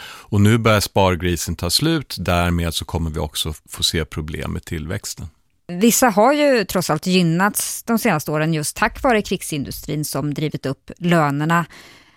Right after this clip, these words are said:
Speaker 2: Hur har levnadsstandarden i Ryssland påverkats under det fullskaliga kriget,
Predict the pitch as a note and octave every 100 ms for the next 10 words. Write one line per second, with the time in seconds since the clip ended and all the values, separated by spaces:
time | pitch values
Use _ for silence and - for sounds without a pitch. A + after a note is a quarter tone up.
0 | _ - G#3 C4+ B3 - A#3+ A#3+ A#3 A#3+
1 | A#3 G3 G3+ - G#3+ G#3+ A3 G#3+ G3+ F#3
2 | - G3+ G3 - _ - A#3 D#3 C#3+ B3
3 | E4+ F4+ - E3+ C#3+ - C3+ A#2+ - -
4 | - D2+ - - - -